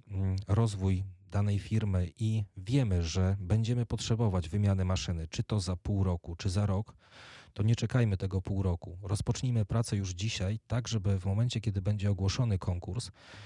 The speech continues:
żebyśmy mieli już w szufladzie przygotowane dokumenty, które jesteśmy w stanie złożyć.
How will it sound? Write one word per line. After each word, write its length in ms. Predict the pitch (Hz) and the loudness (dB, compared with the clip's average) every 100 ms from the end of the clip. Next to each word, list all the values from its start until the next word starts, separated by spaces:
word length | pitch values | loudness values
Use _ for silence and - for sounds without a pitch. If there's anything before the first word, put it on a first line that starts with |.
| - - | -20 -12
żebyśmy 340 | 95 - 113 | -6 -2 2
mieli 420 | 110 120 120 120 - _ | 2 2 2 -2 -4 _
już 300 | 95 131 - - | 0 0 0 -4
w 40 | |
szufladzie 480 | 123 - 117 110 107 | -4 0 0 0 -2
przygotowane 680 | - 98 107 98 107 110 | -4 -2 -2 0 2 2
dokumenty, 560 | 98 98 101 107 107 104 | 0 0 2 2 2 -2
które 220 | - 98 | -2 0
jesteśmy 380 | 98 107 95 98 | 0 0 0 0
w 40 | |
stanie 260 | - 95 95 | 0 0 0
złożyć. 500 | 87 85 82 - | 2 0 -2 -8